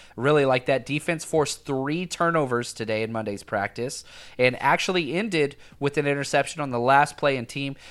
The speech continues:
C J Beathard was targeting Kendrick Bourne, and Emmanuel Mosley jumped in front of him for an interception. Mosley's been having a pretty good camp so far. I know that he's going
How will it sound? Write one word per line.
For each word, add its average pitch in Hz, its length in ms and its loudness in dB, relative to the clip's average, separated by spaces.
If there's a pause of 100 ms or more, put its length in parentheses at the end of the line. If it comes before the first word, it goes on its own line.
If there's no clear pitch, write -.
(100)
C 156 180 -2
J 156 140 2
Beathard 143 360 0
was 123 160 -8
targeting 139 640 2
Kendrick 156 480 -4
Bourne, 139 320 0
and 120 160 -6
Emmanuel 143 460 -2
Mosley 123 580 -2 (380)
jumped 143 360 0
in 170 120 0
front 147 260 0
of 139 80 -2
him 135 140 -4
for 123 220 0
an 113 120 0
interception. 127 720 -4 (240)
Mosley's 160 480 0
been 165 120 -2
having 170 260 2
a 123 40 -4
pretty 147 280 -6
good 143 180 -4
camp 127 260 -4
so 110 160 -6
far. 92 340 -8
I 110 100 -4
know 123 160 0
that 123 140 0
he's 131 260 -6
going 127 420 -2